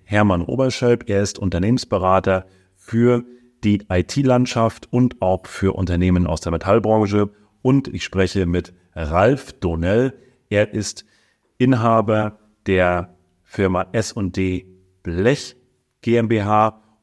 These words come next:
und hat ein ähnliches Unternehmen tatsächlich wie wir. Auch fast die, fast die gleichen Maschinen, die gleiche Mitarbeiteranzahl.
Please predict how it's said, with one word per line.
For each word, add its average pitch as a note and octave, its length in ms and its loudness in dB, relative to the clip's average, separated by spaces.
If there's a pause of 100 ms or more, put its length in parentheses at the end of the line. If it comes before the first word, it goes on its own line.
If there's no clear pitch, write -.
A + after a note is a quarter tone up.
und F#2+ 640 0 (440)
hat G2+ 280 -2
ein G2+ 180 -4
ähnliches D#3 480 2
Unternehmen G#2 720 0
tatsächlich G2 480 -4
wie F2+ 120 -2
wir. C#3+ 300 2 (300)
Auch G2 180 -4
fast - 320 -2
die, G#2 560 -2
fast - 240 -2
die G#2 80 0
gleichen G#2 300 -2
Maschinen, A#2 340 2
die G#2+ 60 2
gleiche F#2+ 240 0
Mitarbeiteranzahl. G#2+ 1000 2